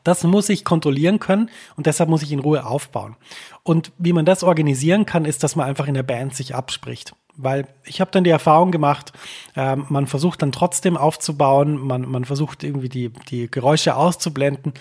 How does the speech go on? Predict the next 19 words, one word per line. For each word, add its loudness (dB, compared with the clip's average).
und -6
irgendwann, 4
irgendwann, 4
wenn -2
der, 0
das -6
Frustlevel 0
groß 2
genug 0
ist, -2
weil, -2
weil -6
irgendwas -2
brummt -2
und -4
man -4
nicht -6
weiß, -2
warum, -2